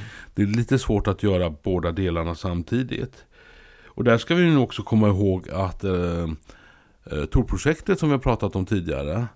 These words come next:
eh, där tycks man börja få upp ångan igen. Jag läste om att, eh, man, eh,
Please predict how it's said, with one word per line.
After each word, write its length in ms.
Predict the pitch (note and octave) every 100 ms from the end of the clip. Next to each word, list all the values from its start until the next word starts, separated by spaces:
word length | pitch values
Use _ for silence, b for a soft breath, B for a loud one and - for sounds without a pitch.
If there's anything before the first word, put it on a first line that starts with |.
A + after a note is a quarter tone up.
| _ B B B B
eh, 160 | - G2
där 260 | G2+ B2
tycks 340 | C3+ D#3 - -
man 500 | C#3+ C#3 C3+ C3 A#2+
börja 280 | C3+ C3 B2
få 180 | -
upp 140 | G#2+ -
ångan 380 | A2 F#2 F#2 G2
igen. 280 | F#2 F2+
Jag 120 | F#2 G2
läste 580 | F#2+ - - F#2 F2+ F2 B B B B
om 300 | - F2+ F2
att, 420 | F2 - _ -
eh, 280 | E2+ E2 E2
man, 540 | F2+ E2+ E2+ D#2+
eh, 60 | D#2